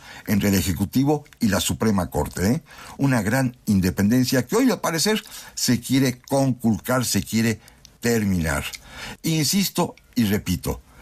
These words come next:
se trata de una decisión fundamental para el Estado mexicano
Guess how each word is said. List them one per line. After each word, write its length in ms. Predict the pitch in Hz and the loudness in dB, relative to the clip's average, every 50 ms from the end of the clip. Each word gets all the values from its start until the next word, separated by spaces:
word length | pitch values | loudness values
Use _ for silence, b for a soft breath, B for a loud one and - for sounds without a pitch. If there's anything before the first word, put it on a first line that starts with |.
| B B B B B | B B B B B
se 280 | B - - 139 135 127 | B -2 0 0 0 -2
trata 520 | 131 - 139 156 165 - - 196 196 - _ - | -2 0 -2 -2 -2 -2 -2 -4 -4 -4 _ -4
de 80 | - 113 | 0 2
una 200 | 123 143 147 123 | 2 2 2 2
decisión 580 | 117 113 104 80 104 101 92 - 127 123 131 123 | 2 2 0 0 0 0 2 2 2 2 2 2
fundamental 880 | - 123 117 110 104 101 101 101 101 101 95 90 - 117 120 131 127 | 2 2 2 2 2 2 2 2 4 4 2 2 2 0 -2 -2 0
para 180 | - 113 113 107 | 0 0 0 0
el 80 | 95 | 0
Estado 420 | 92 90 - - - 117 113 110 107 | 0 -2 -2 -2 -2 -2 0 0 0
mexicano 680 | 95 92 92 - 92 92 - - 127 131 139 165 185 | 0 -2 -2 -2 -4 -6 -4 -2 -2 0 0 -2 -4